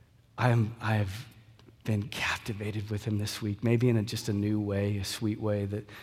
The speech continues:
God allowed me to just get a, get a glimpse of him. I just wanna, like, testify again that he's all that we need. He's all you could ever hope for. His response to something is always the one that you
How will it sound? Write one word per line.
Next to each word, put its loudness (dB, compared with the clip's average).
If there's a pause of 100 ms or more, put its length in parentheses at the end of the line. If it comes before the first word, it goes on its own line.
(140)
God 2
allowed 2
me 2
to -2
just -4
get -2
a, -6
get -4
a -4
glimpse -6
of -4
him. -2 (1160)
I -6
just -4
wanna, 0
like, -4
testify -2
again -2
that -2
he's -2
all -6
that -8
we -6
need. -6 (540)
He's 2
all 4
you 4
could 0
ever 0
hope -4
for. 0
His 2
response 0
to -2
something 4
is 2
always 0
the -2 (260)
one 4
that 2
you 4